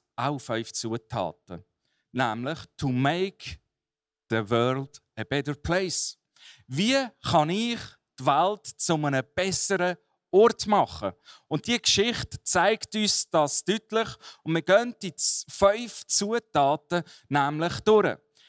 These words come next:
Weil im Grundsatz geht's in dieser Serie darum, wie können wir unsere Ressourcen,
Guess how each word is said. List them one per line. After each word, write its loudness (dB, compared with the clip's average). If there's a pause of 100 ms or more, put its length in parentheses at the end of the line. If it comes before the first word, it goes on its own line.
(160)
Weil 0
im 2
Grundsatz 0 (220)
geht's 2
in -10
dieser 2
Serie 0 (500)
darum, -2 (560)
wie 0 (580)
können 0
wir -2 (340)
unsere 0
Ressourcen, -2